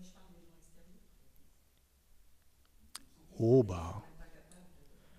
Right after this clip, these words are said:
Oui, on voit les gens extérieurs à l'Église, vous savez. Euh, euh, essayons de nous mettre d'accord entre nous sur ce que l'Esprit Saint nous demande, hein. C'est, c'est pas par rapport aux autres qu'on va se, se définir.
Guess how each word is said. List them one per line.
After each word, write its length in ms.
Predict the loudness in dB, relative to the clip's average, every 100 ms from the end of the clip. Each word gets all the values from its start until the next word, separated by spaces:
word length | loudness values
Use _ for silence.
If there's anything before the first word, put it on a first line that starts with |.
| -20 -14 0
Oui, 140 | 4
on 60 | 6
voit 100 | 8
les 120 | 8
gens 120 | 8
extérieurs 440 | 6 6 6 8 8
à 40 |
l'Église, 320 | 8 8 8
vous 60 | 8
savez. 380 | 6 8 10 10
Euh, 60 | 6 2 -6 -14 -16 -8
euh, 400 | -4 -2 0 6
essayons 340 | 8 12 12 12
de 60 |
nous 60 | 12
mettre 180 | 12 12
d'accord 320 | 8 8 6
entre 280 | 6 8 12
nous 180 | 12
sur 200 | 12 8
ce 80 | 6
que 80 | 10
l'Esprit 320 | 10 8 4
Saint 160 | 8 8
nous 140 | 10
demande, 340 | 10 10 10 8
hein. 140 | 4 -2 -16 -20 -20 -20 -20
C'est, 240 | -12 -8 -4
c'est 160 | -4
pas 160 | -2 0
par 160 | 2 4
rapport 260 | 8 12
aux 160 | 12 12
autres 180 | 12 10
qu'on 140 | 6
va 140 | 6
se, 300 | 6 2 -2 -4
se 160 | -2
définir. 600 | -2 0 2 4 2 -2